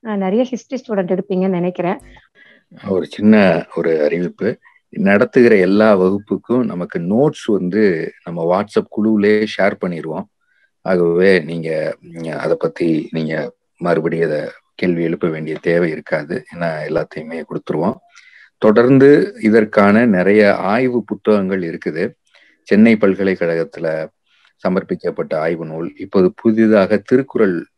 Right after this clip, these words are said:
Speaker 2: அஹ், உண்மை உரைன்னு ஒரு நூல் வெளியில வந்திருக்கு. திருவுந்தியார் இருக்கு.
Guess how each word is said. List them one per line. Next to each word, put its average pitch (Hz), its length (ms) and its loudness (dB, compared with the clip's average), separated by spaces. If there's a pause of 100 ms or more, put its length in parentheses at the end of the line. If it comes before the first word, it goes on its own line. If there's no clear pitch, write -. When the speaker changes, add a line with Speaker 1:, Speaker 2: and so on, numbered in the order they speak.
Speaker 2:
அஹ், 80 340 -8 (380)
உண்மை 107 340 6
உரைன்னு 92 340 4
ஒரு 82 120 -4
நூல் 85 320 -6 (100)
வெளியில 80 300 -6
வந்திருக்கு. 78 560 -8 (100)
திருவுந்தியார் 101 640 6
இருக்கு. 82 380 -6